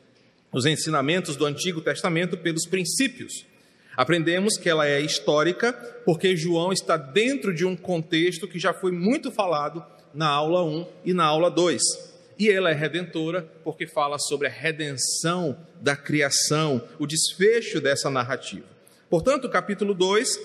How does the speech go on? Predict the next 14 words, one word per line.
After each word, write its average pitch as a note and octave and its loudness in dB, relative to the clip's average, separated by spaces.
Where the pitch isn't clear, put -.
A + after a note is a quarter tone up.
é G3 2
o G3+ 2
endereçamento F#3+ 2
ou G3+ 6
a G#3 2
mensagem G#3 2
que G3+ 4
João D#3+ 4
entrega E3+ 2
a E3 4
uma F#3 4
daquelas D#3 0
sete C#3 0
igrejas. G2+ -6